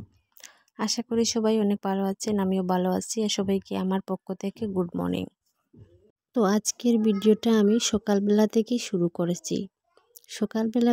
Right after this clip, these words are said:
ঘুম থেকে উঠে চা খাবার পর প্রথম কাজ হলো বিছানা গোছানো, তারপর রান্না বান্না ধীরে ধীরে। তাই আমি সেটাই করতেছি। প্রথমে বিছানা গোছাচ্ছি। চা তো খেয়ে ফেলেছি সকালে, আর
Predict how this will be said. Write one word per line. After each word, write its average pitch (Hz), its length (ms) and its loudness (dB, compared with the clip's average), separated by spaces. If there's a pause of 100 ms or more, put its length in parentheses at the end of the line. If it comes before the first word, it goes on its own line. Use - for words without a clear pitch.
ঘুম 214 160 6 (120)
থেকে 226 240 0
উঠে 214 240 4 (140)
চা 220 120 2 (100)
খাবার 214 360 2 (100)
পর 190 200 0 (540)
প্রথম 220 280 -2 (160)
কাজ 202 260 0
হলো 208 200 0 (100)
বিছানা 196 440 4
গোছানো, 180 380 -2 (760)
তারপর 202 500 -2
রান্না 190 340 4
বান্না 190 300 2
ধীরে 180 200 4
ধীরে। - 240 0 (1500)
তাই 214 200 4 (100)
আমি 220 120 4
সেটাই 214 460 0
করতেছি। 185 520 -2 (840)
প্রথমে 208 380 0
বিছানা 202 380 4
গোছাচ্ছি। 202 480 -2 (120)
চা 226 140 -2 (140)
তো 254 80 -2 (100)
খেয়ে 202 220 2
ফেলেছি 202 340 0 (120)
সকালে, 196 340 0 (1000)
আর 208 160 2